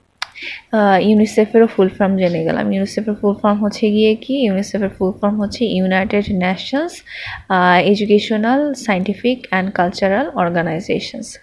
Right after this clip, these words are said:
ঠিক আছে? আচ্ছা, তো digital platform management guidelines, যেটা হচ্ছে গিয়ে guidelines for the governance of digital platforms, এখানে বলা হচ্ছে যে it is the responsibility of the state to respect and protect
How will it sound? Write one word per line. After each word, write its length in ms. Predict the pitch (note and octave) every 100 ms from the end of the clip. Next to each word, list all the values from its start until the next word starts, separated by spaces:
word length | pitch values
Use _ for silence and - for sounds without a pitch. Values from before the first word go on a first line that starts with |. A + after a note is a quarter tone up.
| -
ঠিক 140 | C#4
আছে? 220 | D4 - - _ - - - - -
আচ্ছা, 320 | E3+ - D3+ - - - -
তো 80 | G#3
digital 460 | G3 G#3+ A#3+ C#4 C4+ -
platform 440 | A#3+ A#3 - B3+ A#3
management 480 | G#3 G#3 G#3 A#3 G#3+
guidelines, 460 | G#3 F#3+ G#3 F#3+
যেটা 200 | G#3+ F#3
হচ্ছে 160 | F#3 G3+
গিয়ে 160 | F#3+
guidelines 460 | F#3+ F3 F3+ G3 G#3 -
for 120 | F#3+ F#3
the 140 | G3 F#3
governance 580 | F#3 F3 F#3 F#3+ G3 G3
of 100 | F#3+
digital 360 | F#3+ G3 G#3 G3 - _ -
platforms, 580 | F#3 E3+ - F3+ A#3+ C4+ - - - -
এখানে 180 | G#3+ A3
বলা 260 | G3 F3+ F3
হচ্ছে 260 | F3+ -
যে 220 | G#3+ G#3+ -
it 100 | G3+
is 160 | A3+ G#3+ -
the 120 | A3 G#3
responsibility 760 | G3 - G#3+ G#3 A3 A3 A3 A3+
of 160 | G3+ F#3+
the 180 | F#3+ D#3+
state 440 | - - G#3 E3 - - - - - -
to 60 | A3
respect 600 | G#3 G#3 - A#3+ B3+ C4 -
and 200 | G3 G3+ G#3+ -
protect 440 | G3 - D#3+ -